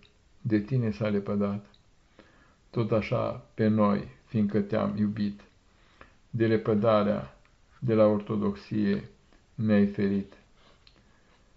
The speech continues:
Doamne, așa cum prin lipsa credinței ispita în Iuda și în iudei a intrat,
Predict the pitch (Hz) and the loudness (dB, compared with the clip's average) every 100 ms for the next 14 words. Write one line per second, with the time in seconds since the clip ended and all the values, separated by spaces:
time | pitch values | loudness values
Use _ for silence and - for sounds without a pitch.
0 | _ _ _ _ _ _ _ - 117 123 | _ _ _ _ _ _ _ 0 4 4
1 | 123 110 - 117 113 135 131 127 120 110 | 4 0 0 0 2 2 0 0 -4 -2
2 | 120 110 120 123 117 104 120 104 107 101 | -2 0 0 -2 -2 -2 -2 0 2 2
3 | 101 101 101 104 - _ _ _ _ _ | 0 -6 -6 -10 -18 _ _ _ _ _
4 | _ _ _ _ _ _ _ _ _ _ | _ _ _ _ _ _ _ _ _ _
5 | - - 117 - 143 135 131 123 - 120 | -10 -4 -4 -2 -6 2 2 2 0 2
6 | 123 131 104 104 101 - 110 110 113 113 | 4 4 4 4 2 -2 -2 -2 -2 -2
7 | 110 117 104 - 107 101 101 107 98 98 | -2 -2 -2 -2 0 2 2 0 -4 -6